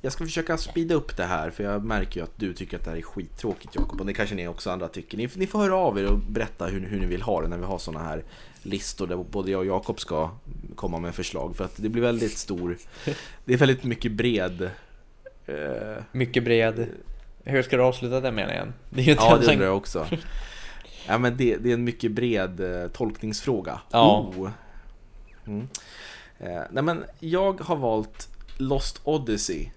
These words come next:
Speaker 1: på min, min, eh, andra plats här. Och det är ett spel som är utvecklat av pappan till Final Fantasy-serien, Hironobu Sakaguchi.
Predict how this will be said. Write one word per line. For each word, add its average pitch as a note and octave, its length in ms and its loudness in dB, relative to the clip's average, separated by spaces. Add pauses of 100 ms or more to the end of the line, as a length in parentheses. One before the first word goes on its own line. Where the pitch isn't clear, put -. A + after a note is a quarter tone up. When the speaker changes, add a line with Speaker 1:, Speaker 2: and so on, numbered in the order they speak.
(180)
Speaker 1:
på F#2 480 -4 (420)
min, G#2 460 -4 (400)
min, G#2 580 -6
eh, E2+ 420 -8 (140)
andra G2+ 260 -2
plats - 320 -8
här. F#2+ 220 -4 (1160)
Och A#2+ 100 -4
det D3+ 120 0
är - 20 2
ett C#3+ 100 -2
spel G#2 320 0
som A2 200 -4
är G#2 40 0
utvecklat C3 520 -6
av F#2 180 -4 (120)
pappan - 680 -4
till F#2 200 -10
Final G2 360 -6
Fantasy-serien, G#2 1080 -6 (320)
Hironobu G#2 640 -2
Sakaguchi. G#2+ 800 -8